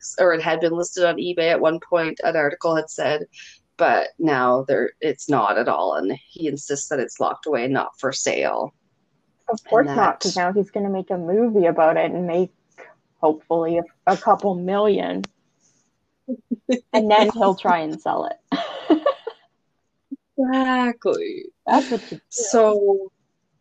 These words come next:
Speaker 1: I don't know. That one, it's gross, though. You're right. It's, I didn't, I found it creepy looking.
Speaker 2: Yeah, I don't like it.
Speaker 1: <laughs> Wouldn't, would not recommend hanging in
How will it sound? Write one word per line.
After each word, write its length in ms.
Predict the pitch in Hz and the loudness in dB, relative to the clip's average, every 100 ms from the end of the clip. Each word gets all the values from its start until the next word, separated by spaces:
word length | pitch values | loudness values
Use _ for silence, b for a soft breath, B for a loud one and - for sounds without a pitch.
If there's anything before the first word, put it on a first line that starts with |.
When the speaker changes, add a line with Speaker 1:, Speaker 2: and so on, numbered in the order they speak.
| _ _ _ _ _ _ _ _ _ _ - - | _ _ _ _ _ _ _ _ _ _ -20 -2
Speaker 1:
I 240 | 202 196 190 | 2 4 4
don't 160 | 170 | 2
know. 240 | 143 127 160 - _ _ _ _ _ - | -2 -8 -16 -20 _ _ _ _ _ -2
That 320 | 196 196 - | 2 2 4
one, 220 | 226 233 | 4 4
it's 220 | 240 240 | 0 -2
gross, 420 | - 202 247 269 - | 0 2 4 0 0
though. 220 | 120 113 | 0 0
You're 160 | 190 208 | 0 4
right. 260 | 233 135 | 4 4
It's, 260 | 151 175 - - | 0 -6 -8 -4
I 80 | 190 | -4
didn't, 280 | 214 190 | -6 -8
I 60 | 185 | -8
found 220 | - 196 247 | -4 -4 -6
it 80 | - | -6
creepy 340 | 185 202 - | -6 -4 -4
looking. 460 | - - - - 196 - | -6 -8 -12 -12 -12 -8
Speaker 2:
Yeah, 440 | 185 180 190 185 | -4 -2 0 0
I 140 | 185 190 | 0 -2
don't 420 | 190 180 175 190 | -4 -6 -6 -4
like 340 | 170 175 175 - | -2 -2 -4 -6
it. 520 | 175 - - - 233 - _ _ _ _ _ _ _ - | -4 -4 -4 -10 -16 -20 _ _ _ _ _ _ _ -2
Speaker 1:
<laughs> 560 | - 311 269 - 262 - - - - - _ B B B - | 0 2 0 0 -4 -2 -10 -10 -16 -20 _ B B B -12
Wouldn't, 580 | 208 277 311 311 269 - B B - | -2 0 2 2 0 -10 B B -6
would 380 | 233 269 269 | 0 2 2
not 280 | 233 208 - | 2 2 2
recommend 640 | 160 156 175 160 143 - 170 | 0 0 0 0 0 -2 -4
hanging 460 | 165 135 156 147 | 0 0 -2 -4
in 440 | 143 151 156 175 | -2 -2 -2 -2